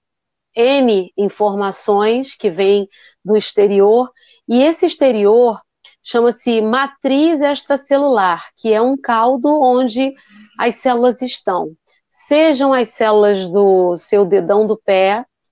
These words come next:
sejam as células do seu músculo cardíaco,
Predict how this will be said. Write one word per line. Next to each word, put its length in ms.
sejam 420
as 160
células 580
do 140
seu 360
músculo 400
cardíaco, 840